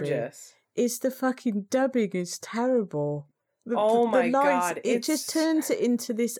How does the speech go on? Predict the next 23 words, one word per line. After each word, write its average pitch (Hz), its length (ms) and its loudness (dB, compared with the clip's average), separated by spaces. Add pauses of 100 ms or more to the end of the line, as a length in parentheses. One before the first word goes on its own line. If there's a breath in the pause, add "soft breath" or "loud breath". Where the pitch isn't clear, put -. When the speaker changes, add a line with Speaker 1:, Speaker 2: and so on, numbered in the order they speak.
Speaker 2:
unintentional 240 720 2
Speaker 1:
<laughs> 392 80 0
Speaker 2:
comedy 233 380 0
because 208 380 -4
the 240 60 0
lines 247 460 2
are 240 100 -2
so 254 420 2
ridiculous. 214 1500 -6 (120)
Speaker 1:
Every 277 540 -2
line 233 480 0
is, 208 220 -4
literally 247 640 0
every 220 300 -4
line 185 380 -2
is 165 140 -6
funny. 151 520 -6
I 170 80 -12
mean, 180 440 -6 (220)
the 196 440 -8
<laughs> 554 800 -6
even 320 500 -2
the, 254 220 0